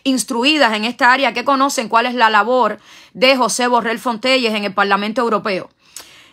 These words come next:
Eh, la visita de José Borrell Fontelles, yo ayer en, eh, mi página de Facebook, en el grupo Cuba Libre S O S,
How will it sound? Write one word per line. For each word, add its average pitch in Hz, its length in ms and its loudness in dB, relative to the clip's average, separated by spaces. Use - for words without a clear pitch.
Eh, 240 300 2
la 240 140 2
visita 311 460 0
de 277 100 4
José 262 260 2
Borrell 269 500 2
Fontelles, 233 800 0
yo 269 320 4
ayer 262 420 2
en, 247 400 -2
eh, 214 380 -2
mi 214 120 -4
página 247 440 2
de 254 100 -2
Facebook, 247 580 -2
en 220 140 -4
el 214 100 -4
grupo 247 300 0
Cuba 247 240 2
Libre 240 380 -4
S 233 180 -4
O 220 100 2
S, 254 460 -2